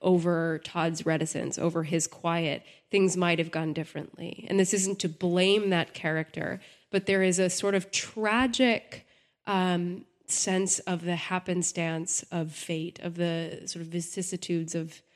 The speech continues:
of fate here, where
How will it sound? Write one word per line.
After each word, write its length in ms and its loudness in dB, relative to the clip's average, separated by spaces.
of 120 2
fate 380 -2
here, 480 -2
where 540 2